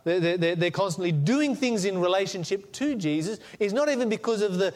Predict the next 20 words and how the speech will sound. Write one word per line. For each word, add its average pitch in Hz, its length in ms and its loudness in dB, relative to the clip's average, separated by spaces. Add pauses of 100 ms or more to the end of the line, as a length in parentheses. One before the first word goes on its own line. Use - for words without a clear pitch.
(200)
the 180 120 2
presence 247 480 -2
of 196 120 0
the 170 100 0
supernatural, 170 680 -2
it's 180 160 -4
because 147 340 -6
they 135 140 -4
know 135 200 -2
Jesus. 113 400 -10 (280)
That's 196 260 -2
what 202 100 0
it 175 80 -2
all 170 140 2
boils 147 320 0
down 151 280 -4
to, 107 200 -8 (320)
is 127 120 -8
knowing 135 300 -4
Jesus, 127 400 -4